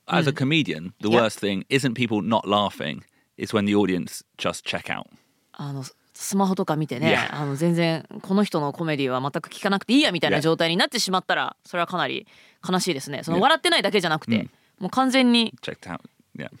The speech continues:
Speaker 2: 聞くのを諦めている状態ね。
Speaker 1: Yeah.
Speaker 2: それがチェックアウトなのね。悲しいですね。
Speaker 1: So that's in a presentation. You can check out of a conversation. You can
Speaker 2: Mm-hmm.
Speaker 1: check out of a presentation.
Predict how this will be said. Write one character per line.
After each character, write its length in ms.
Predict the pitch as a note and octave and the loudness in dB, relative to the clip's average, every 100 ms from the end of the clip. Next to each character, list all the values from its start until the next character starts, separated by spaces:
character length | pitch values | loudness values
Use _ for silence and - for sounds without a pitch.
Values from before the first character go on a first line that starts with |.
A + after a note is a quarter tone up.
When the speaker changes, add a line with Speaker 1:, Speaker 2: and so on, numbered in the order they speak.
| _ _ _ | _ _ _
Speaker 2:
聞 100 | - | -6
く 100 | - | 2
の 140 | A3 D#3+ | 4 4
を 80 | |
諦 180 | D#3 G3 | 2 2
め 120 | F3 | 2
て 80 | D3+ | 0
い 60 | A2+ | 0
る 160 | F2 E2 - - | -2 -4 -18 -4
状 180 | E3 | -2
態 200 | D3+ D3 | 0 -2
ね。 220 | D#3+ F#3+ - | 0 -2 -4
Speaker 1:
Yeah. 20 | |
Speaker 2:
そ 160 | - - | -12 -10
れ 100 | A3 | -6
が 100 | A3 | -6
チ 120 | - | -8
ェ 20 | |
ッ 40 | - - | -10 -8
ク 80 | |
ア 80 | G3 | -6
ウ 40 | F3 | -4
ト 100 | C3 | -8
な 80 | |
の 100 | B2+ | -12
ね。 380 | B2+ D3+ B3 D#4 - _ - | -8 -4 -2 -4 -8 _ -6
悲 120 | F#3 | -4
し 80 | F#3+ | -2
い 60 | |
で 60 | D#3+ | -2
す 120 | - | -2
ね。 320 | E3+ E3 C3 - - | 0 0 -2 -6 -4
Speaker 1:
So 120 | C#3+ | 0
that's 340 | G3+ - - - | 0 -2 -10 -2
in 120 | C3+ | 0
a 40 | |
presentation. 580 | C3+ B2+ A2+ A2+ F#2+ G#2+ | 2 0 0 -2 0 0
You 60 | G2+ | 0
can 140 | A2 | 0
check 240 | G#2 D3 - | 0 -2 0
out 280 | A#2+ A2+ | 0 0
of 100 | F#2 | 0
a 40 | G2+ | -4
conversation. 760 | - G#2+ G2 - E2+ E2+ - | -4 -4 -2 0 0 -2 -6
You 140 | F2 E3+ | -2 0
can 80 | F#3 | 2
Speaker 2:
Mm-hmm. 80 | |
Speaker 1:
check 120 | A#3+ G#2 G2+ | 2 0 -4
out 160 | F#2+ | -4
of 100 | F2 | -6
a 40 | F#2+ | -6
presentation. 760 | - F2 F2 F#2+ E2+ - - | -6 -6 -4 -2 -2 -4 -8